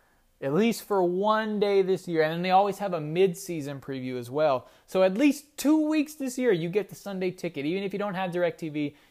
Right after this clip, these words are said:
you gotta know someone who does. Head over to their house. Uh, you can watch all these games for free. Maybe, maybe it'll cost you a bag of Doritos or, or some dip or something like that. It, very low cost, relatively <laughs> speaking to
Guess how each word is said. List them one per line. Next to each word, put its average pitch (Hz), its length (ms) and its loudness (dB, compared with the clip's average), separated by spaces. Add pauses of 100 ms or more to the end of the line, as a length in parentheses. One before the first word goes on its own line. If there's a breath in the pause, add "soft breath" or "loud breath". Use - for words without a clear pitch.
you 139 80 -8
gotta 160 320 0
know 156 200 -2
someone 160 320 -8
who 151 80 -6
does. 147 340 0 (220 soft breath)
Head 156 180 -4
over 156 200 -2
to 143 60 -4
their 139 180 -2
house. 139 300 -8 (240 soft breath)
Uh, 131 260 -2
you 127 100 -6
can 139 120 -12
watch 139 220 -4
all 139 140 -2
these 135 160 -8
games 139 240 -10
for - 160 -10
free. 262 240 -4 (160)
Maybe, 156 400 -8 (320)
maybe 160 180 -6
it'll 165 120 -6
cost 170 280 -8
you 165 80 -8
a 160 40 -8
bag 165 220 -4
of 165 60 -6
Doritos 165 380 -4
or, 156 480 -6
or 147 60 -8
some 156 200 -10
dip 208 220 -2
or 127 40 -10
something 131 260 -12
like 117 160 -12
that. 117 180 -4
It, 135 120 -10 (520 soft breath)
very 185 260 0
low 180 160 0
cost, 170 400 -8
relatively 151 480 -2
<laughs> - 120 -20
speaking 151 280 -8
to 143 280 -2